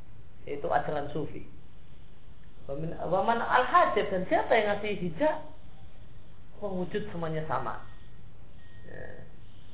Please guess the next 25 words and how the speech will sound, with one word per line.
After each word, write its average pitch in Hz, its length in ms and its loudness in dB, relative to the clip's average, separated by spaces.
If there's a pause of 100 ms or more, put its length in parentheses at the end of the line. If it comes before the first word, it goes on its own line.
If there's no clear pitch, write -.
Maka 214 240 8
mahjub 254 560 2
sama 233 160 6
dengan 202 240 2
hajib, 196 560 2 (640)
sama 220 240 2
dengan 220 240 4
ghairu 220 320 8
mahjub. - 640 6 (2750)
Mahjub 175 400 4
itu 202 160 0
sama 214 160 4
dengan 214 480 6 (240)
ghairu 226 240 6
mahjub. 359 400 8
Lalu 440 240 10
kalau 294 160 12
yang 254 200 10 (200)
demikian, 285 400 2
yang 277 160 8
mahjub 311 320 4
itu - 160 2
siapa? 392 640 8 (1400)
Bukankah 294 400 12
kamu 302 240 12